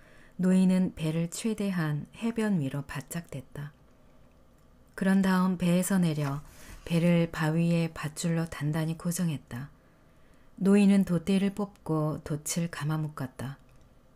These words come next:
그리고 돛대를 어깨에 짊어지고 걸어 올라가기 시작했다.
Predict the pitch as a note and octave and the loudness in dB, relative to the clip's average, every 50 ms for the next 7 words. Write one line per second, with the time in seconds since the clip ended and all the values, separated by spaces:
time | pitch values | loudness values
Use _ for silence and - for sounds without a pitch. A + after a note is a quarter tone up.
0 | _ _ _ _ - - - F3+ F#3 E3+ F#3 F3+ F3+ - F3 E3+ - - F#3 F3+ | _ _ _ _ -18 -4 0 0 2 2 2 0 0 -2 -4 -6 -2 0 0 2
1 | F3 F3 F3 E3+ E3+ E3+ E3+ - - - - - D#3 E3 D#3 - F3+ F3 F3+ F3 | 2 2 2 2 0 -2 -4 -8 -16 -20 -4 -4 -4 -4 0 0 0 2 2 0
2 | F3 - F3+ F3 F3+ F#3 F#3 F3+ - D#3 D3 - C#3 C3+ C3+ - - D3+ D3 D#3 | -2 -2 0 2 2 2 0 0 -2 -8 -6 -6 -6 -6 -6 -6 -4 -4 -2 -2
3 | D#3+ - D#3 D#3+ E3 E3 E3 E3+ E3 E3+ F3 E3 - - - E3+ E3 - - - | 0 -2 0 0 0 -2 -2 -2 -4 -4 -4 -8 -8 -8 -8 -8 -8 -10 -14 -14
4 | - - - B2+ C#3+ | -14 -12 -12 -12 -12